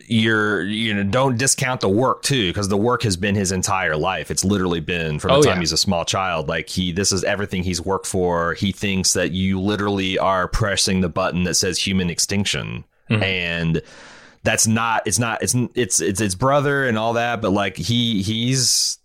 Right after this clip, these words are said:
Speaker 2: Oh, yeah, it's
Speaker 1: you
Speaker 2: both.
Speaker 1: know, you could easily tell the story from the p-, uh, position that Caleb's a villain,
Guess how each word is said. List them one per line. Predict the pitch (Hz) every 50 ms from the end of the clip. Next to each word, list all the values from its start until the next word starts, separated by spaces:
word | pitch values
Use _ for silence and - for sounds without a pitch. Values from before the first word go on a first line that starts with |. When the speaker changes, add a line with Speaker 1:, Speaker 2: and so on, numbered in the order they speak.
| _ _ _ _ _ _ _ - -
Speaker 2:
Oh, | 185
yeah, | 175 135
it's | 113 131
Speaker 1:
you | 131 117
Speaker 2:
both. | 104 92 92
Speaker 1:
know, | 92 92 98 104 113 - - _ _ - - _ _ _ _ _ _ _ -
you | 123 156
could | 175 202 175
easily | 156 165 202 208 240 226 -
tell | - 151 120
the | 101 101
story | - - 120 107 107 104 104
from | - - 110 101
the | 101 95
p-, | - - 113 98 92 92 95 95
uh, | 73 92 95 90
position | - 110 104 101 113 107 - 107 98 98
that | 92 78 -
Caleb's | - 120 110 107 107 92 87
a | 85 80
villain, | 107 135 147 101 65 60 60 62 78